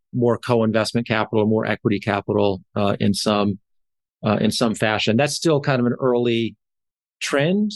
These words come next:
uh, that we're seeing, but one, one worth keeping an eye on.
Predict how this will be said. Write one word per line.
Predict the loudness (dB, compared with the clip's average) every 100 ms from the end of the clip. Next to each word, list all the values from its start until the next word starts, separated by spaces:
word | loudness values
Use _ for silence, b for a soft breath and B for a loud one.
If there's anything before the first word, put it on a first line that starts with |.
| -10 -4
uh, | 0 0
that | 0 0
we're |
seeing, | -2 0 0 0
but | 0 -2
one, | 0 0 2 0 -2 -8 _ _
one | 0 2
worth | 2 0 -2 -14 _ _ _
keeping | -2 2 2
an |
eye | 2 0
on. | -4